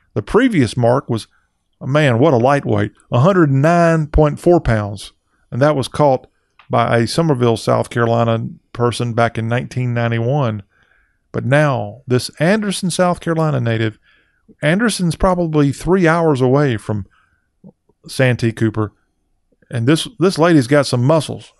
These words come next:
hauling in a hundred and thirteen point eight pound catfish.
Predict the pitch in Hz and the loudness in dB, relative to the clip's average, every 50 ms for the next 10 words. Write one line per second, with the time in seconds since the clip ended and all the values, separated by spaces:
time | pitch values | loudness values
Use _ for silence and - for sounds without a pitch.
0 | _ _ _ - - 139 143 143 139 131 127 120 113 110 98 - _ _ _ _ | _ _ _ -8 -4 0 0 0 0 0 0 0 0 -2 -4 -6 _ _ _ _
1 | _ - - 202 233 233 233 220 175 143 127 113 - - 165 165 - - 147 151 | _ -2 0 2 2 2 0 0 0 0 -2 0 0 0 0 0 0 -2 -2 -2
2 | 151 135 - 139 135 131 131 131 - - 123 123 123 120 117 113 - - - 117 | -2 -2 -2 -2 0 0 0 -2 -2 -2 0 0 0 0 -2 -4 -6 -6 -4 -4
3 | 117 - - - - - 120 - - - | -4 -6 -8 -12 -14 -12 -14 -14 -18 -20